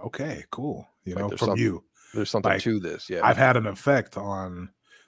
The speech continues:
Speaker 1: this guy, and maybe, like you said, he wasn't even trying to, but that's gotta make him feel good. That's gotta m-, make him wanna, "Okay, well, I'll keep doing this," or,
Speaker 2: Yeah.
Speaker 1: you know, just kinda
Speaker 2: Hopefully.
Speaker 1: put a little
Speaker 2: <laughs>
Speaker 1: pep in his step, so.
Speaker 2: Yeah. Yeah, every once in a while, you get little nuggets like that,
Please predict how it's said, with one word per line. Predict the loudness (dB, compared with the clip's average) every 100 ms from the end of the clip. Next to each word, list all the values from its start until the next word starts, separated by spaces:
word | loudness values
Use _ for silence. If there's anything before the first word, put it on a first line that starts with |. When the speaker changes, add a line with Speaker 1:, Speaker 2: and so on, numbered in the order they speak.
| _
Speaker 1:
this | 2 2 2
guy, | -2 -2 -2
and | -4 -4
maybe, | -2 0 0
like | 2 0
you | -2
said, | -2 0
he | 0
wasn't | 0 -2 -2
even | -6 -8
trying | -4 0 0 -2
to, | -10 -12
but | -10 -12 -12 _ _ -20 _ -4
that's | -2 0
gotta | 2 4 4
make | 0 -4
him | -6 -10
feel | -6 -6
good. | -6 -12 -8
That's | -6 -4
gotta | -2 -2 -2
m-, | -8 -10
make | -8 -4 -2 -2
him | -4
wanna, | -4 -8 -10 -12 -10
"Okay, | -8 -4
well, | -2 -2
I'll | -2
keep | 0 0
doing | 0 -4 -4
this," | -6 -8 -10
or, | -12 -16 _ _ -20 -20 -10
Speaker 2:
Yeah. | -4 0
Speaker 1:
you | 4
know, | 4 4 -4 _
just | 4 6
kinda | 8 6
Speaker 2:
Hopefully. | 6
Speaker 1:
put | 8
a |
little | 8 6
Speaker 2:
<laughs> | 4
Speaker 1:
pep | 2 2
in |
his | -4 -6
step, | -10 -12 -16 -20
so. | -10 -8 -8 -14 -4
Speaker 2:
Yeah. | 0 0 -4 _ _ _ 6
Yeah, | 6
every | 8
once | 6 4
in | 6
a |
while, | 6
you | 6
get | 6
little | 6 6
nuggets | 6 4 4 2
like | 0 0
that, | 0 0 -2